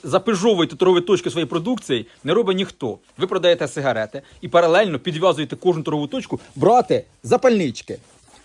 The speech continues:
Ми не можемо допродати. У нас різниця, у нас запальничка починається від п'яти гривень. Ви продаєте сім, вісім гривень за звичайну чорну резинку, отаку чорну резинку, звичайну, продаєте їх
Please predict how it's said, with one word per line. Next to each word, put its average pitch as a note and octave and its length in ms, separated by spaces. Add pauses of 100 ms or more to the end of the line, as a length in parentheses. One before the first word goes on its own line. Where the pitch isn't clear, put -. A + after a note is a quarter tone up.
(100)
Ми E3 140
не G#3+ 80
можемо A3 240
допродати. E3 580
У D3 80
нас E3+ 180
різниця, F#3+ 440
у C3+ 40
нас D#3 120
запальничка F#3+ 360
починається E3+ 340
від E3 100
п'яти F#3 260
гривень. C#3+ 340 (200)
Ви F#3 80
продаєте D#3 480
сім, F3 360 (140)
вісім E3 340
гривень C3+ 280 (200)
за D#3+ 120
звичайну E3 500
чорну D#3 260
резинку, D3+ 520
отаку D3 380
чорну D3+ 300
резинку, C#3 440 (320)
звичайну, C3+ 480 (260)
продаєте F#3 460
їх - 160